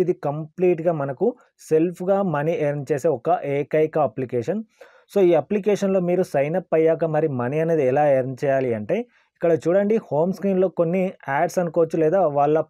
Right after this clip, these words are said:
ప్రమోషన్స్ అని అయితే అనుకోవచ్చు. So, ఇక్కడ మనకు చాలా అయితే ఉంటాయి. So, వీటిని మీరు గమనించినట్టయితే టాప్‌లో మనకు వన్ రూపీ per click అని అయితే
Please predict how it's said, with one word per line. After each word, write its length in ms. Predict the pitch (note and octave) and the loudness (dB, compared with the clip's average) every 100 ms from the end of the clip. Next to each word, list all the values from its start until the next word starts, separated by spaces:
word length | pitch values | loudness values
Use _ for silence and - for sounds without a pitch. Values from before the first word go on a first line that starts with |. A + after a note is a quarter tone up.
| B2+ | -2
ప్రమోషన్స్ 440 | C3+ G3+ D#3+ C#3+ | -2 -2 -4 -4
అని 100 | C#3 C#3 | -4 -2
అయితే 140 | C#3 A#2+ | -2 -4
అనుకోవచ్చు. 440 | A2 B2 A2 G3 B3+ - - _ _ - | -2 -2 0 -2 -4 -8 -20 _ _ -4
So, 40 | G3 | -2
ఇక్కడ 120 | F3 F#3+ | 0 0
మనకు 180 | F#3 F3 - | 0 -2 -2
చాలా 280 | C#3+ D3+ F#3 F3+ | 0 2 2 2
అయితే 160 | E3 E3+ C#3+ | 2 0 -2
ఉంటాయి. 340 | B2 C3+ D3+ A#3 _ _ _ - | -2 0 0 -2 _ _ _ -2
So, 80 | G3+ F#3 | 0 2
వీటిని 280 | F#3 G3 F#3+ | 2 2 0
మీరు 120 | F#3+ C#3+ | 0 0
గమనించినట్టయితే 760 | C#3+ E3+ G3 F#3 F3+ D#3 D#3 E3+ D#3+ - | 0 0 -2 -2 0 0 2 2 2 2
టాప్‌లో 360 | C#3+ D#3 F3+ F3 D3+ | 0 2 2 0 -2
మనకు 260 | D3+ F#3 E3 F3+ _ _ _ C3 | -2 0 0 -2 _ _ _ -4
వన్ 160 | D3 E3+ | -2 0
రూపీ 220 | F#3 F#3+ F#3 F3+ | 0 2 0 2
per 140 | F#3+ F#3+ - | 0 0 -2
click 240 | D#3 D#3 F#3 | -2 0 0
అని 80 | F3+ | 2
అయితే 140 | F3 | 0